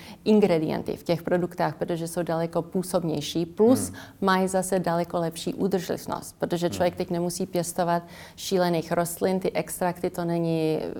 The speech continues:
Speaker 1: víceméně, eh, ta koncentrace těch, eh, prostě v těch rostlinách, to je velmi malá, tím pádem se musí mít velký pole, pak se to musí extrahovat, a to je
Speaker 2: Hmm.
Speaker 1: energeticky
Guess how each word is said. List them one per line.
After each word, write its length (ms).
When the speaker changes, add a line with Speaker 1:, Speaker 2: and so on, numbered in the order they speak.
Speaker 1:
víceméně, 600
eh, 120
ta 140
koncentrace 640
těch, 360
eh, 280
prostě 320
v 40
těch 180
rostlinách, 520
to 120
je 140
velmi 320
malá, 420
tím 200
pádem 380
se 160
musí 380
mít 220
velký 320
pole, 380
pak 200
se 120
to 140
musí 300
extrahovat, 640
a 80
to 160
je 60
Speaker 2:
Hmm. 100
Speaker 1:
energeticky 720